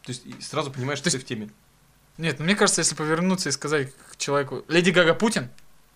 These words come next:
Speaker 1: Она скажет: "Нет".
Speaker 2: Нет, <laughs> нет.
Speaker 1: Красиво.
Speaker 2: Ладно, короче, ребята, главное, не стесняйтесь и скажите, даже если тупость,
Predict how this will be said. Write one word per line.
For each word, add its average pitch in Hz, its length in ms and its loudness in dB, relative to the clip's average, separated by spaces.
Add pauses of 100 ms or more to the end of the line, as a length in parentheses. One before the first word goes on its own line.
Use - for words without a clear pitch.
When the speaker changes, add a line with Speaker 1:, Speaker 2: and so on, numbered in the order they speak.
(840)
Speaker 1:
Она 131 220 0
скажет: 135 320 -2
"Нет". 120 180 2
Speaker 2:
Нет, 202 280 4
<laughs> 190 280 6
нет. 208 460 4
Speaker 1:
Красиво. 139 220 0
Speaker 2:
Ладно, 170 200 6
короче, 170 320 6
ребята, 175 360 4
главное, 220 280 6
не 202 120 8
стесняйтесь 214 520 2
и 160 60 -2
скажите, 175 380 0
даже 156 220 2
если 156 200 -2
тупость, 202 340 0